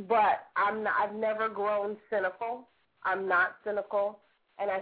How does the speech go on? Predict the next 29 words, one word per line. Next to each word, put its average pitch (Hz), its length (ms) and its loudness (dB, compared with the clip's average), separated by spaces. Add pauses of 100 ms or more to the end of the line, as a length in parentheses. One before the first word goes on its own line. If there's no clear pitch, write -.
think 240 260 -2
that 190 180 4
what 196 260 -2
you 196 140 -10 (120)
do 254 340 -4
is 180 360 0
you 196 120 -4 (140)
have 196 220 4 (220)
to 202 280 -6 (340)
have 214 240 -2
a 202 60 4
level 202 560 2
of 226 180 -2 (360)
reserve, 233 800 0 (200)
you 240 140 -2
know, 202 400 -2 (160)
be 226 360 -8
aware, 208 680 2 (680)
but 208 400 -2
don't 220 460 0
be 247 280 -2
aware 208 440 0 (100)
to 202 60 -2
the 202 80 0
point 202 420 -2
that 185 260 0
you're 190 120 0
either 180 320 -2 (120)
paranoid 262 840 2